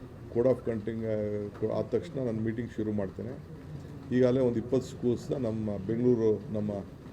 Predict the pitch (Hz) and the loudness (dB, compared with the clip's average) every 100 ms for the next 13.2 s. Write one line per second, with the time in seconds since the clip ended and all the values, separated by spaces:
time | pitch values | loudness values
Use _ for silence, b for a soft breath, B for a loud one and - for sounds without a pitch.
0 | - - 117 135 139 131 117 107 110 127 | -12 -2 2 4 6 6 4 2 2 2
1 | 104 104 135 143 - 123 123 107 101 87 | 0 0 0 -2 -2 -2 -2 -4 -4 -4
2 | 80 - - - 139 - - - - 107 | -8 -12 -16 -14 -14 -14 -14 -14 -8 -4
3 | 107 104 - - 104 104 107 127 123 - | -2 -2 -6 -8 -6 -4 2 4 2 -2
4 | 117 110 107 98 101 127 104 98 101 - | -4 -4 -4 -4 -4 -4 -4 -4 -4 -4
5 | 92 92 - 82 120 127 - - 113 110 | -6 -8 -8 -10 -10 -12 -12 -6 -4 -2
6 | 110 101 95 95 85 - - - - - | -2 -4 -6 -10 -10 -10 -10 -10 -12 -14
7 | - - - - - - - - 127 151 | -14 -16 -16 -16 -16 -16 -16 -6 0 0
8 | 147 135 139 135 123 127 127 123 117 120 | 2 2 4 2 2 2 2 4 2 6
9 | 165 123 127 120 123 113 95 85 - - | 4 4 4 6 6 6 0 -6 -14 -16
10 | - - - - 107 120 127 143 139 131 | -16 -14 -14 -12 0 4 6 6 4 2
11 | 123 123 110 117 120 117 110 107 - 117 | 2 2 2 0 0 0 0 0 0 0
12 | 113 110 104 101 104 101 101 101 104 113 | 2 2 2 0 -2 -2 -2 -2 -4 -6
13 | 98 | -4